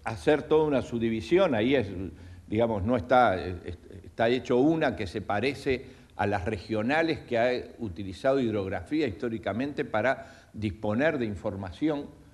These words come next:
en esto, pero no, no está en, este,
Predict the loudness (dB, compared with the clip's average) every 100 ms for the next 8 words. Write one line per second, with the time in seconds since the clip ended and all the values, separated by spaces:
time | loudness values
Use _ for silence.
0 | -20 -6 -4 -2 -4 -2 -2 0 0 0
1 | 0 -2 -4 2 4 4 2 -4 -6 -8
2 | -12 -12 -10 -10 -6 -6 -6